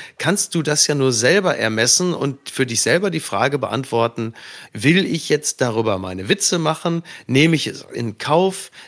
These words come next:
den Leuten auf die Füße zu treten, diese Gruppe oder diesen Menschen zu verletzen? Diese Entscheidung kannst du ja grundsätzlich erstmal nur persönlich treffen und wirst dann natürlich, je nachdem, wie das Feedback ausfällt, äh, feststellen, wie viele Leute du da sonst noch getroffen hast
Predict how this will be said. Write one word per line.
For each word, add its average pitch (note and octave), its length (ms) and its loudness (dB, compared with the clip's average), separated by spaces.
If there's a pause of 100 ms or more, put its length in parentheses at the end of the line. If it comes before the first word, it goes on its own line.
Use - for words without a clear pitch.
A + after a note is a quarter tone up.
(120)
den D#3 200 4
Leuten C3+ 640 0 (400)
auf - 160 -8
die D#3 100 -2
Füße B3+ 380 -2
zu C#3 140 -4
treten, C3 560 -2 (500)
diese E3+ 400 0
Gruppe E3 520 2
oder B2+ 260 4
diesen A#2+ 320 -2
Menschen D3+ 380 0
zu C#3+ 160 -4
verletzen? B2+ 480 0
Diese D#3 240 0
Entscheidung D3+ 480 0
kannst - 400 -2
du E3 40 0
ja C#3+ 100 2
grundsätzlich D3 580 0
erstmal D3 320 2
nur C#3+ 160 2
persönlich C3+ 600 2
treffen A3 440 -4 (400)
und D3+ 200 4
wirst C#3 240 2
dann A#2 120 2
natürlich, C#3 420 0
je C3+ 80 0
nachdem, B2 340 2
wie A#2+ 40 -2
das A2+ 160 0
Feedback C#3 340 -2
ausfällt, C3+ 540 -2
äh, F3 160 -6
feststellen, C3 580 0
wie B2+ 100 -2
viele C3 280 0
Leute B2+ 320 2
du B2+ 120 -4
da C#3 160 2
sonst E3 280 0
noch A2+ 140 -2
getroffen G#2+ 460 -4
hast A2 220 -2